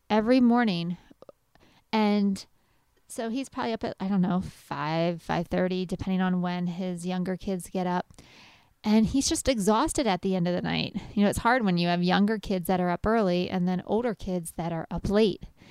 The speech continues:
And so he said he found himself in the kitchen eating peanut butter sandwiches. And not just one peanut butter sandwich, but multiple peanut butter sandwiches. And he was eating those sandwiches as a form of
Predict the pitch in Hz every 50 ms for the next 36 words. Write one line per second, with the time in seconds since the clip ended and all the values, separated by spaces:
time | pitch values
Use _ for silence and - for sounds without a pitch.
0 | - - - - - - - - - _ _ - - 202 220 202 - 240 226 220
1 | 208 247 240 - - 233 233 262 262 - - - 202 190 240 294 339 330 277 -
2 | - 208 190 196 - 220 202 220 233 - - 220 262 - - - 370 269 196 165
3 | 160 - _ - 202 220 240 247 247 247 254 254 196 - - - 220 233 254 -
4 | 254 254 262 254 - - 233 233 269 311 302 196 - 202 170 143 127 - - -
5 | - _ _ _ _ - - _ - - - _ _ _ _ - 208 214 220 226
6 | - - 330 330 - - 214 202 220 226 269 392 - - 220 202 190 - 196 190
7 | 190 185 - 196 190 185 185 196 202 - - 233 226 214 220 214 226 247 285 277
8 | - 277 214 208 175 - - 202 180 180 - 185 170 180 170 - - - - -
9 | - - 185 - - 110 98 - - - - - - - - _ - - _ _
10 | _ - - - - - _ _ _ _ _ _ - 214 214 214 214 214 220 214
11 | 208 185 208 240 220 240 190 - - - 240 277 339 392 370 269 220 208 - -
12 | 220 196 196 196 202 - 226 220 220 202 - - - 190 208 208 196 202 185 -
13 | - 220 220 220 233 233 247 233 -